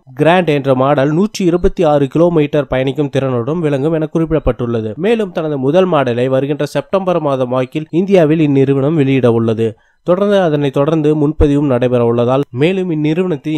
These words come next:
எழுபது சதவீத உதிரி பாகங்கள் உள்நாட்டில் உற்பத்தி செய்யப்பட உள்ளதால் விலை மிகவும் சவாலாக அமைந்திருக்கும். மேலும் ஃபேம் இரண்டாம் கட்ட ஊக்கத்தொகை திட்டத்தின் கீழும் இந்த பைக்கிற்கு சலுகைகள் வழங்கப்படும் வாய்ப்புகள் உள்ளன. தற்பொழுது வந்துள்ள எலக்ட்ரிக் வாகனங்களுக்கான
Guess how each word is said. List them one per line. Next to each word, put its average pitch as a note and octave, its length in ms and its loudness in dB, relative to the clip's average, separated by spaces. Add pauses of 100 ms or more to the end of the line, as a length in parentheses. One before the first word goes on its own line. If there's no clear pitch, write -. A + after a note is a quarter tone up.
எழுபது E3+ 320 -2
சதவீத C#3 400 -6 (140)
உதிரி E3 280 -2
பாகங்கள் C3 460 -2
உள்நாட்டில் D#3+ 540 -4
உற்பத்தி E3 360 -4
செய்யப்பட B2+ 420 -4 (100)
உள்ளதால் C#3 440 -2
விலை A3+ 180 0
மிகவும் F#3 440 -2
சவாலாக E3 540 0
அமைந்திருக்கும். C3 540 -4
மேலும் F3 320 0 (160)
ஃபேம் F#3+ 340 0
இரண்டாம் F3 380 0 (180)
கட்ட C#3+ 240 -4
ஊக்கத்தொகை D#3+ 500 -2
திட்டத்தின் C3+ 540 -10
கீழும் D#3+ 320 -4
இந்த C#3 180 -6
பைக்கிற்கு C#3 400 -4
சலுகைகள் C#3 540 -2
வழங்கப்படும் C3 600 -2
வாய்ப்புகள் C3 460 -2
உள்ளன. A2 340 -2 (160)
தற்பொழுது D3+ 540 2
வந்துள்ள D3 420 2 (220)
எலக்ட்ரிக் D3 380 -2
வாகனங்களுக்கான C3 680 -4